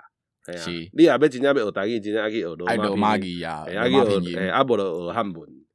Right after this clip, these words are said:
Speaker 2: 嘿，
Speaker 1: 嘿，安尼啊。
Speaker 2: 是。
Speaker 1: 好，啊，今仔吼，咱甲这个感谢咱的敏迪选读，啊，还有马里奥陪你喝一杯吼，感谢甲咱支持。好，
Speaker 2: 是。
Speaker 1: 然后我们一步一步的进入正题之前，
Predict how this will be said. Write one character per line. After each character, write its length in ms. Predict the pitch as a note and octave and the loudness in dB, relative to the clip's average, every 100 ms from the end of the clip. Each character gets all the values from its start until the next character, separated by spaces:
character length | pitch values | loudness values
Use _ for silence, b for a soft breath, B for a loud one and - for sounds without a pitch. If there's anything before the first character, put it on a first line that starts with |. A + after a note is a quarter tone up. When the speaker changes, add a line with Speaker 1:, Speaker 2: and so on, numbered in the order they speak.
| _ | _
Speaker 2:
嘿， 240 | - E2 | -10 -10
Speaker 1:
嘿， 60 | C#2+ | -8
安 160 | F#2+ | -8
尼 140 | G2 F#2 | -6 -8
啊。 80 | |
Speaker 2:
是。 140 | E2 E2 | -10 -6
Speaker 1:
好， 60 | A#2 G2 b b b _ | -4 -4 b b b _
啊， 140 | D3+ | 2
今 140 | E3+ D#3+ | 4 4
仔 160 | E3+ | 4
吼， 120 | D3 B2+ | 4 2
咱 140 | D3 | 0
甲 100 | A#2+ | -2
这 140 | A2+ | 0
个 160 | C3+ A#2+ | 0 0
感 240 | - C#3+ D3 | 2 2 2
谢 160 | A2 | 0
咱 120 | G2+ B2+ | -2 0
的 100 | A#2 | 0
敏 300 | G2+ F#2+ F2+ | 0 -2 -4
迪 180 | F#2 | -6
选 240 | F#2 G2 E2 | -4 -6 -8
读， 160 | E2+ E2 | -10 -12
啊， 180 | - A#2 | -6 -2
还 80 | C3 | 0
有 120 | G#2 | 0
马 220 | F#2 F#2 | -2 -2
里 120 | A#2+ | 0
奥 100 | B2 | 0
陪 140 | G#2+ A2 | 0 -2
你 120 | G2 | -2
喝 120 | G2+ | -2
一 100 | G2+ | -2
杯 200 | G#2 G2+ | -2 -2
吼， 180 | G2 E2+ | -2 -4
感 160 | - | -4
谢 140 | G#2 F#2+ | -4 -4
甲 100 | D#2+ | -4
咱 260 | E2+ F#2 | -4 -4
支 220 | G2 E2 E2 | -6 -10 -14
持。 160 | - - - B B - | -14 -16 -20 B B -6
好， 100 | G2 | -2
Speaker 2:
是。 60 | |
Speaker 1:
然 100 | F#2+ | 2
后 80 | A#2+ | 4
我 60 | A#2+ | 4
们 160 | G2 G2 | 2 -2
一 80 | G#2 | -6
步 240 | F#2 B2 | -2 0
一 60 | A2+ | 0
步 160 | A2+ | -2
的 80 | G#2+ | -4
进 160 | G#2+ G#2 | -4 -4
入 120 | G#2+ | -4
正 200 | - G2 | -4 -8
题 220 | E2+ E2+ | -8 -12
之 240 | E2 A#2+ B2+ | -6 -4 -2
前， 380 | - - - | -2 -4 -8